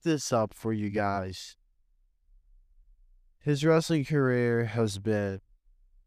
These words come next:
also made appearances in various films and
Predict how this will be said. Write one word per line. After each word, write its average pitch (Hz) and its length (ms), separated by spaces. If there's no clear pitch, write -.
also 110 960
made 110 480
appearances 107 760
in 98 120
various 107 460
films 113 960
and 98 580